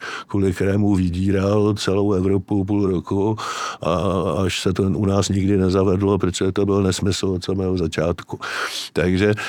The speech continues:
eh, takže tam to taky nikdo nepochopil a taky byl zbytečným potížistou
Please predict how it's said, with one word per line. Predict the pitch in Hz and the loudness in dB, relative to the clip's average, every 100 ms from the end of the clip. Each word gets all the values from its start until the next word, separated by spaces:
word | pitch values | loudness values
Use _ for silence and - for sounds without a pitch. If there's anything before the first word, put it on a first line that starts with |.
| - | -6
eh, | - 90 92 - - | 0 2 2 -2 -2
takže | 92 95 95 95 101 107 107 | 2 4 4 4 4 6 4
tam | 95 101 107 101 | 4 2 2 2
to | 113 | 2
taky | 117 117 | 2 4
nikdo | 123 117 120 | 4 4 4
nepochopil | 113 117 98 107 104 107 107 110 131 143 147 _ - 104 | 4 4 2 2 4 4 4 4 2 0 -4 _ -8 -4
a | |
taky | 98 101 113 | 0 2 2
byl | 113 117 | 4 4
zbytečným | 101 98 110 107 110 110 | 2 2 0 0 0 2
potížistou | 101 92 107 107 107 - 113 110 110 113 113 117 | 0 -2 0 2 2 0 2 4 4 4 2 0